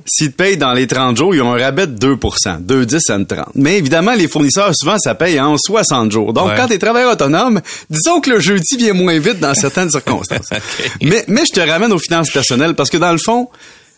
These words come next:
Speaker 1: je voudrais discuter de l'aspect comportemental
Speaker 2: Mhm.
Speaker 1: aujourd'hui. Les finances personnelles, c'est sûr que d'un point de vue théorique, là, t'ouvres un livre scolaire ou un livre scientifique de, du budget,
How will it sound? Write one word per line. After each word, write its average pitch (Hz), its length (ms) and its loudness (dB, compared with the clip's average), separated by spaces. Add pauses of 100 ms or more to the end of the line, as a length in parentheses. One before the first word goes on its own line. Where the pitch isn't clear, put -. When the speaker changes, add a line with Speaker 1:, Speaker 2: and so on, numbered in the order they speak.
Speaker 1:
je 143 60 -4
voudrais 247 180 2
discuter 190 440 -2
de 147 100 -2
l'aspect 123 500 0
comportemental 110 1120 -2
Speaker 2:
Mhm. 107 260 2
Speaker 1:
aujourd'hui. 90 580 -4 (220)
Les 151 120 2
finances 269 320 0
personnelles, 117 520 0
c'est 151 140 0
sûr 185 160 0
que 110 120 -4
d'un 98 160 0
point 98 180 -2
de 98 40 0
vue 101 120 -8
théorique, 90 400 -2
là, - 80 -4
t'ouvres 98 360 -4
un 92 120 -2
livre 90 400 -2
scolaire 82 680 -4
ou 98 100 -2
un 90 120 -2
livre 90 420 -4
scientifique 98 800 -4
de, 101 140 -2
du 95 180 -6
budget, 110 440 -2